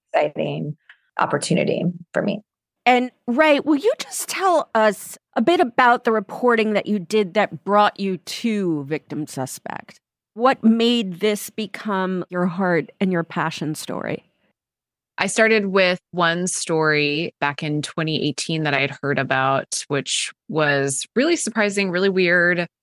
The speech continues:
Speaker 3: On its face, it seemed like this, there was a young woman who said that she made up this story of rape that she had told police in Bridgeport, Connecticut. And then I, I read it and I saw she was facing six years in prison. I thought, "Man, that's just a long time. What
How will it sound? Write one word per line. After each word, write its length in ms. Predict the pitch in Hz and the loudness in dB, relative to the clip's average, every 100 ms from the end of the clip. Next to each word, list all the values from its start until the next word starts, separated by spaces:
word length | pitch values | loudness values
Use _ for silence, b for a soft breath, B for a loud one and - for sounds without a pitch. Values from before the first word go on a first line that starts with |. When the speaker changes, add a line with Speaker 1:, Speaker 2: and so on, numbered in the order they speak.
| _ _ | _ _
Speaker 3:
On 140 | 165 170 | -4 -2
its 240 | 170 - | -2 -4
face, 420 | - 160 233 - - | 0 2 2 0 -4
it 220 | 143 - | -4 -4
seemed 340 | - 165 160 151 | -4 -2 0 0
like 280 | 151 143 | 0 0
this, 260 | - 151 - | -2 -2 0
there 100 | 143 | -2
was 160 | 143 147 | -2 -4
a 160 | 147 | -2
young 140 | 147 147 | 0 0
woman 340 | 147 147 147 | 2 0 -2
who 500 | 143 151 139 135 135 | -4 -4 -2 0 -2
said 180 | - - | -2 -2
that 140 | 131 - | -2 -4
she 400 | 143 139 135 - | -2 0 -2 -2
made 200 | 165 156 | 0 2
up 260 | 147 143 - _ - | 2 -2 -10 _ -4
this 400 | 139 131 - - | -4 -2 -6 -8
story 560 | - 160 143 139 131 - | -4 0 2 2 0 -2
of 180 | 143 | -2
rape 220 | 135 135 165 | 0 0 -2
that 120 | 135 | -6
she 120 | - | -2
had 100 | 139 | -4
told 200 | - 135 - | -4 -8 -6
police 380 | 139 135 151 - | -4 -4 -4 -6
in 160 | 135 135 | -8 -10
Bridgeport, 360 | - - - - | -12 -12 -8 -4
Connecticut. 520 | 269 320 - 143 139 - | 0 -2 0 -2 -2 -2
And 100 | 190 | 0
then 140 | 190 | 2
I, 240 | 185 190 185 | 4 2 2
I 20 | |
read 240 | 214 269 | 2 4
it 100 | 247 | 4
and 100 | 180 | 2
I 60 | 175 | 0
saw 200 | 175 160 | 0 -2
she 160 | - | -2
was 100 | 156 | -6
facing 340 | - 160 151 156 | -2 -2 -2 -8
six 300 | - 160 - | -8 -8 -8
years 160 | 156 | -8
in 80 | 143 | -8
prison. 340 | 139 277 226 165 | -4 -4 -2 -2
I 140 | 143 | -4
thought, 240 | 143 131 | -4 -4
"Man, 220 | 139 220 185 | -2 -2 -2
that's 280 | 151 - | -4 -8
just 160 | - - | -8 -8
a 40 | |
long 180 | 135 127 | -6 -6
time. 420 | 135 254 339 254 | -4 -2 2 2
What 140 | 156 | 2